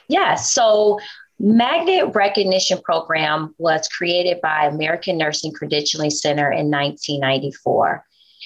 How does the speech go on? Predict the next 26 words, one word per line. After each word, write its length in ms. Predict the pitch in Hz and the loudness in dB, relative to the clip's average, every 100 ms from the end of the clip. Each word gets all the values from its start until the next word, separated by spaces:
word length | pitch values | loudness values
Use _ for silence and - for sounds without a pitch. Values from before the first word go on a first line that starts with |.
| _ - | _ 0
It 140 | 269 | 2
was 240 | 339 294 | 2 0
based 400 | 202 196 208 - - | 0 0 0 0 0
on 280 | 185 170 160 | 2 2 2
the 80 | |
notion 560 | 156 160 160 - 151 147 | 2 2 2 0 0 2
that 220 | 151 151 156 | 0 0 0
there 220 | 160 160 | 0 0
are 40 | |
some 320 | 160 - 220 | -2 -2 -2
hospitals 840 | 240 - - - 170 156 151 147 147 _ _ - | 0 -2 -2 -2 -2 2 2 0 -4 _ _ -2
that 140 | 160 | 0
were 140 | 165 - | 0 0
able 240 | 190 196 | 0 0
to 180 | 196 185 | 0 -2
recruit 480 | 165 160 - 190 190 | -2 -6 -2 -2 0
and 160 | 160 160 | -2 -2
retain 640 | 156 - 170 160 156 151 151 | -4 -4 -2 -2 -2 -4 -4
nurses 840 | 160 165 160 - 143 143 - _ _ _ - | -2 -2 -2 0 2 2 0 _ _ _ -8
during 420 | 156 240 254 220 190 | 0 0 2 0 0
a 160 | 170 170 | 0 0
major 380 | 175 180 175 | -2 0 -2
nursing 340 | 160 160 - 160 | -2 -2 -2 -4
shortage 480 | - 170 151 147 - | -2 -2 -2 -4 -6
in 200 | - 160 | -6 -2
the 120 | 151 | 0